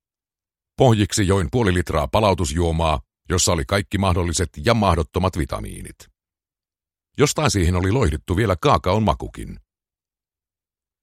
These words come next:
Istuin pöytään odottamaan annostani. Lämmin tuuli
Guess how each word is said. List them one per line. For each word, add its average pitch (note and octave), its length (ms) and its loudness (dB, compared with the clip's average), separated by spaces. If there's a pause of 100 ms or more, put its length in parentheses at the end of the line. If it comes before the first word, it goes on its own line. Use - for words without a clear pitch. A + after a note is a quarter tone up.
(380)
Istuin D#3 300 2
pöytään F2+ 380 4
odottamaan G#2 480 2
annostani. A1+ 540 -6 (840)
Lämmin F#2+ 360 2
tuuli G2+ 260 0